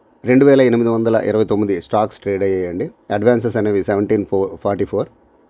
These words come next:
అంటే వన్ థౌజండ్ సెవెన్ ఫార్టీ ఫోర్. డిక్లైన్స్ అనేవి వన్ డబల్ జీరో ఎయిట్, వన్ థౌజండ్ ఎయిట్. ఫిఫ్టీ టూ వీక్ హై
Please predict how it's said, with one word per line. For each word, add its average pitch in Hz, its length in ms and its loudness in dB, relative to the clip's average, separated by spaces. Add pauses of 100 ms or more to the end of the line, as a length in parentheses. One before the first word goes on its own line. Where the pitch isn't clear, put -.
(100)
అంటే 98 120 -4
వన్ 95 180 -4
థౌజండ్ 98 340 0
సెవెన్ 95 220 -4
ఫార్టీ 90 260 -6
ఫోర్. 120 220 -6 (420)
డిక్లైన్స్ 117 380 0
అనేవి 104 360 -2 (400)
వన్ 120 240 2
డబల్ 101 280 2
జీరో 95 240 0
ఎయిట్, 90 200 -4
వన్ 98 200 -6
థౌజండ్ 104 520 -4 (140)
ఎయిట్. 85 260 -10 (1080)
ఫిఫ్టీ 135 240 2
టూ 139 120 4
వీక్ 123 220 2
హై 104 280 -2